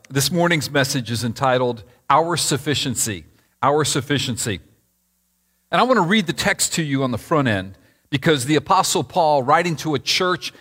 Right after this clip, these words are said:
in southern Greece in the first century, asks a question that is relevant to our church in Miami, South Florida, in the twenty-first century.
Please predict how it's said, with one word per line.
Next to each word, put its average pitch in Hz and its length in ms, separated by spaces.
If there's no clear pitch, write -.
in 127 120
southern 165 520
Greece 156 480
in 131 60
the 208 60
first - 300
century, 120 500
asks - 540
a 131 120
question 117 880
that 135 120
is 139 160
relevant 117 920
to - 180
our 151 200
church - 840
in 120 100
Miami, 110 600
South 117 340
Florida, 98 460
in 110 80
the 110 60
twenty-first 110 560
century. 80 460